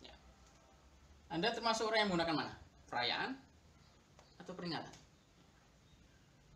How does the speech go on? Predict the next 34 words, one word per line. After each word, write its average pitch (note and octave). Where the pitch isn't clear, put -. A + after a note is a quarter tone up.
Menggunakan A#2+
mana? G2
Atau G#3+
dua-duanya E3
digunakan D3+
ya? -
Tanpa D3+
tahu D3
maksudnya B2+
ya? -
Baik. C#3+
Ki-, F3+
kita F#3
dalam F3+
hal D#3+
ini G#3
tidak E3+
kemudian D3+
ini C3+
ya, G#2
tidak B2
kemudian B2
apa A#2+
namanya, B2+
membahas B2+
tentang A#2
arti B2
kata B2+
dan A#2
lain A#2
sebagainya, A#2+
tidak. -
Tapi -
kita D3